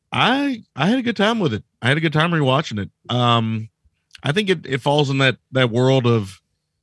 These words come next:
uh, the Western mythos, kind of the legend of the West. I think it does a good job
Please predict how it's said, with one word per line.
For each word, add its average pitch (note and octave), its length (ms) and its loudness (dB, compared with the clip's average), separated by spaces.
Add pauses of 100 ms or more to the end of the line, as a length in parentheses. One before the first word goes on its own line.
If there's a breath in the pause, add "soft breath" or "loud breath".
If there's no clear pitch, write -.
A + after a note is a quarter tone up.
(320)
uh, A#2 540 2
the G#2 120 -4
Western A2 400 -2
mythos, B2 460 0
kind A#2 180 0
of G2+ 160 -2
the G#2+ 280 4
legend A2+ 400 0
of A#2+ 100 -4
the A#2+ 80 -2
West. B2 260 0
I B2+ 60 -2
think E3 160 -2
it B2 80 -6
does C3 160 0
a A2+ 40 -4
good A2+ 140 -2
job A2+ 400 2